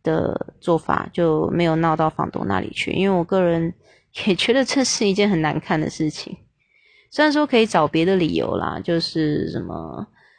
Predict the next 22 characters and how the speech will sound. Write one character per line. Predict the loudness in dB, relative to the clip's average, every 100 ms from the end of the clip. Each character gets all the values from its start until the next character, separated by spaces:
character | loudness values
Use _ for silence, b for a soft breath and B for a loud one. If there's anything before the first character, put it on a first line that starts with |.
| b b b
嗯， | -4 -2 0 0
朋 | 0
友 | 2
有 | 2 2
来 | 0
啊， | 0 -2
什 | -4 -10
么 | -4
巴 | -2
拉 | -2
巴 | -2 -2
拉， | -2
想 | -4 -4
看 | -2 -2 -2
一 |
下 | -2
监 | -2 -4
视 | -4 -6
器 | -4 -6
什 | -6
么 | -14 -16
的， | -16 -18